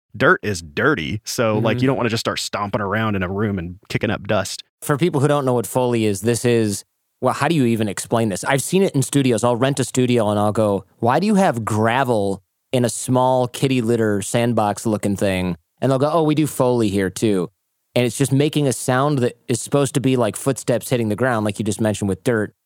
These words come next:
Speaker 2: except you have to do it into a really high quality microphone. And like you said, you don't wanna just start making a huge mess in a room with a thirty thousand dollar soundboard. You have to have it sort of localized.
Speaker 1: So Foley is essentially the sound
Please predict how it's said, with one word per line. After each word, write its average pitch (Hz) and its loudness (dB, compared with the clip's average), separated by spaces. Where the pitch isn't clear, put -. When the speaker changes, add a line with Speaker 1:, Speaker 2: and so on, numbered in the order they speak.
Speaker 2:
except 127 -2
you 131 2
have 123 -2
to 123 -4
do 143 0
it 131 2
into 123 0
a 113 0
really 117 0
high 110 0
quality 107 0
microphone. 95 -2
And 127 0
like 127 -2
you 120 -4
said, 104 -4
you 110 0
don't 123 -2
wanna 120 0
just 107 -4
start 123 -2
making 123 -2
a 110 0
huge 113 -2
mess 110 0
in 104 0
a 95 0
room 104 0
with 95 -2
a 98 -4
thirty 113 0
thousand 107 0
dollar 92 0
soundboard. 95 0
You 95 -2
have 104 -2
to - -4
have 95 -2
it 90 -12
sort 98 -2
of 90 -4
localized. 87 -4
Speaker 1:
So 135 2
Foley 214 2
is 127 2
essentially 185 0
the 117 -2
sound 160 -2